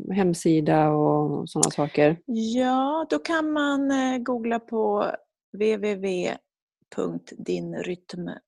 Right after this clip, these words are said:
Speaker 2: punkt se.
Speaker 1: Mm.
Speaker 2: Eller, och där finns både mail och
Speaker 1: Mm.
Speaker 2: telefonuppgifter till mig. Mm.
Speaker 1: Är du på sociala medier någonting?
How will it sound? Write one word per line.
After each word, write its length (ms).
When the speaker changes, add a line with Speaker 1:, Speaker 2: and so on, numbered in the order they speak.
Speaker 2:
punkt 340
se. 300
Speaker 1:
Mm. 200
Speaker 2:
Eller, 720
och 100
där 120
finns 300
både 380
mail 500
och 280
Speaker 1:
Mm. 180
Speaker 2:
telefonuppgifter 1500
till 140
mig. 260
Mm. 180
Speaker 1:
Är 120
du 140
på 320
sociala 460
medier 360
någonting? 420